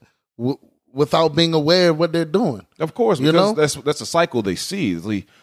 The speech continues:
Speaker 2: like, when that, when that, uh, saying, "The cycle continues or repeats,"
Speaker 1: Yeah.
Speaker 2: it's true. And if you look at your life, people do repeat what they saw as a child.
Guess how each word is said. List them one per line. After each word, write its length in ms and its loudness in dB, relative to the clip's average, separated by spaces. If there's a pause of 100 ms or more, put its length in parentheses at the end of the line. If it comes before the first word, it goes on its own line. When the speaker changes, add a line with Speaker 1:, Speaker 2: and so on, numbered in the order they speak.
Speaker 2:
like, 100 -6
when 160 -2
that, 140 0
when 160 0
that, 220 -2 (380)
uh, 240 4
saying, 420 0
"The 60 -2
cycle 560 -2 (160)
continues 680 -2
or 140 -4
repeats," 520 -6 (160)
Speaker 1:
Yeah. 240 -12
Speaker 2:
it's 220 4
true. 420 0
And 160 -2
if 140 -2
you 100 -4
look 160 0
at 80 -2
your 140 -6
life, 340 2
people 400 0 (420)
do 240 2
repeat 460 -4
what 220 -2
they 120 2
saw 360 2
as 80 -4
a 60 -6
child. 600 0